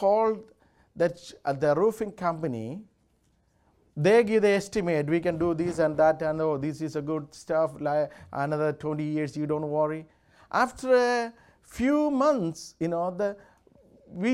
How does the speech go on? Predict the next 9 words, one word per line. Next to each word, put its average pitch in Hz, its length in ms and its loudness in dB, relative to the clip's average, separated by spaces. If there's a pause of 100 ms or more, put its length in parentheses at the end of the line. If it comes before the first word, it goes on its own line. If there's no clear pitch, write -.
(120)
saw 330 220 0
that 175 120 0
they're 165 200 0
leaking. 247 300 -8 (560)
We 160 100 -4 (140)
called 262 260 -2
them. - 160 -10 (4000)
Then 220 200 0 (100)
he's 254 200 -2